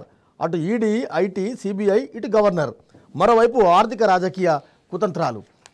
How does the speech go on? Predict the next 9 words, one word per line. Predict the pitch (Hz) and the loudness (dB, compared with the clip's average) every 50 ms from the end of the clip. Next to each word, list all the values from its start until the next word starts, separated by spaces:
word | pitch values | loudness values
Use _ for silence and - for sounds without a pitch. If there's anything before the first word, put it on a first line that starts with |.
| _ - | _ -4
నిజంగా | 151 214 233 240 233 | -2 0 2 2 2
కూడా | 165 190 202 190 | 2 2 2 2
ఇది | 180 175 170 165 151 139 135 _ _ _ _ _ _ _ _ 156 | 2 2 0 -2 -4 -6 -8 _ _ _ _ _ _ _ _ -4
చాలా, | 151 156 147 131 117 92 - _ _ _ _ _ _ _ _ _ _ _ _ _ _ _ _ _ _ _ _ _ _ _ _ _ 143 | -2 -2 -2 -4 -4 -8 -12 _ _ _ _ _ _ _ _ _ _ _ _ _ _ _ _ _ _ _ _ _ _ _ _ _ -20
మ్, | 147 147 135 127 120 104 73 - _ | -18 -18 -16 -16 -18 -18 -20 -20 _
విచారకరమైన | 120 127 139 - 233 240 190 214 208 190 185 180 | -14 -14 -4 -2 -2 0 2 0 0 0 0 0
వార్త. | 175 160 143 135 117 110 147 185 - - | 0 0 -2 -4 -4 -2 -2 -2 0 0
ఇది | 196 185 170 160 | 0 0 0 -2
కూడా | 151 170 160 156 156 | -2 0 0 0 0